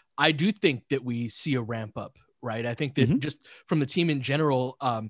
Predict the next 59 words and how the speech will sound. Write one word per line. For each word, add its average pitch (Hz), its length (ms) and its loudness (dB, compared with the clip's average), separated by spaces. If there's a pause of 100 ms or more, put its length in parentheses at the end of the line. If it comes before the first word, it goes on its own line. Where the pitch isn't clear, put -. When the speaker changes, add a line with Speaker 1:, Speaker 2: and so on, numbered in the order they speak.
(160)
Speaker 1:
the 131 80 -6
team's 170 240 0
in 220 80 4
a 170 60 4
good 127 280 -4
mood. 131 300 0
That's 131 180 -2
something 131 280 -4
I've 117 200 -4
really 120 200 -4
noticed 120 320 -6
on 117 100 -6
the 104 60 -8
Melts 113 420 -8
is 107 320 -12 (320)
they're 123 220 -4
ju-, 123 200 -6
like, 110 280 -8
they 113 80 -8
really 110 200 -8
get 110 140 -8
along. 143 400 2
They 117 120 -4
like 107 280 -6
each 139 220 -6
other. 127 320 -2 (280)
Speaker 2:
Yeah. 123 60 -4
Speaker 1:
Nobody's 147 480 6 (160)
worried 135 460 -2
about 135 260 0
any 135 200 -2
of 139 80 -4
this. 135 260 -4
They're 117 160 -4
Speaker 2:
Still 143 140 10
Speaker 1:
laughing. 151 100 8
Speaker 2:
reacting 123 420 6
to 117 80 6
Jared 117 300 6
Dudley 113 260 6
plays 110 420 4
as 104 140 -4
if 110 220 4
it's - 180 -2
just, - 220 0
like, 104 160 4
the 117 100 0
greatest 107 460 2
thing 104 220 2
that 101 120 2
has 104 100 0
Speaker 1:
Yes. 147 200 4
Speaker 2:
ever 107 200 2
happened 98 360 2
to 117 80 -2
them. 104 260 0
Speaker 1:
Th-, 131 240 -12
that's 131 300 -4
right. 107 180 -4